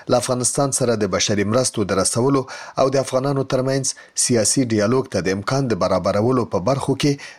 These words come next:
د یوناما ونډه مهمه وبلله. د امریکا استازي په افغانستان کې د ښځو د حقونو پر ملاتړ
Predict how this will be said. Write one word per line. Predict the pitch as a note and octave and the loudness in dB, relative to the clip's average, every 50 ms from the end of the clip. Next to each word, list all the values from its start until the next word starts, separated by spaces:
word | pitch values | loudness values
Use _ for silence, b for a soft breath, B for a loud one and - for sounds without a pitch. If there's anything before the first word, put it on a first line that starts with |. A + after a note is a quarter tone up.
| B - A2+ | B -2 0
د | G#2+ G2+ F#2+ | 0 2 2
یوناما | F2+ F2 F2+ F2+ F#2+ G2+ G#2+ G#2+ A2+ A2 - A2+ | 0 0 0 -2 -2 0 0 0 -2 -2 -2 0
ونډه | A2 A2+ A2 G#2 A2+ G#2+ A2 | 0 0 2 0 0 0 0
مهمه | G#2+ G#2 B2+ B2+ A2+ G#2 G#2 A2 | 2 2 2 2 2 2 2 2
وبلله. | G#2 A#2 A2 A2+ A2+ A2 A2+ A2 - B B B B B B | 2 0 0 2 2 0 0 -2 -6 B B B B B B
د | - A2 G#2+ | 0 0 0
امریکا | G#2+ A2+ G#2+ - A#2 A#2+ A2+ | 0 0 -2 0 -2 0 0
استازي | - - B2+ A#2 A2+ A2 B2 A2+ A#2 | 0 0 0 0 2 2 0 -2 -4
په | - - - - - - A#2+ A#2 | -8 -20 -20 -6 -2 0 0 0
افغانستان | - B2 A#2+ A#2+ A#2 - - B2+ B2 A#2 | 0 -2 -2 -2 -2 -2 -2 -2 -2 -2
کې | - B2 G2+ | -2 -2 0
د | G2+ G2+ - | -2 -2 0
ښځو | C#3 C3+ A#2+ B2 G#2+ G#2+ | 0 0 0 2 2 0
د | G2 F#2+ | 0 -2
حقونو | G2+ - - A2+ G#2+ A2+ G#2 - | -2 -4 -2 -2 -2 -2 -2 -2
پر | B2 A2 A2+ A#2 A#2 | -2 0 0 2 2
ملاتړ | A#2 A2+ - - C3 B2+ | 2 2 2 0 -2 -2